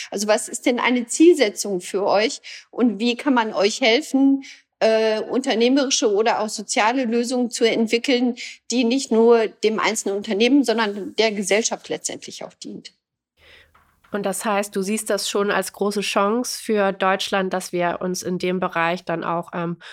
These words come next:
Speaker 2: positionieren, <clears throat> um in Zukunft da auch, ähm, ja,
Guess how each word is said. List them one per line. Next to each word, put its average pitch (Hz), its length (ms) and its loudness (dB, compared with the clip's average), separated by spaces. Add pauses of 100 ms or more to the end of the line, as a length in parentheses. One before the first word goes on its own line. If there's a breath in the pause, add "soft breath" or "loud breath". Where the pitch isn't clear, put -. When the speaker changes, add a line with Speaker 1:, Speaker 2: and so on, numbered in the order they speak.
(140)
Speaker 2:
positionieren, 202 880 0 (140)
<clears throat> 240 300 0
um 180 260 -2
in 175 120 -4
Zukunft 180 500 -6
da 165 220 0
auch, 156 320 -2
ähm, 165 340 -8
ja, 160 200 -6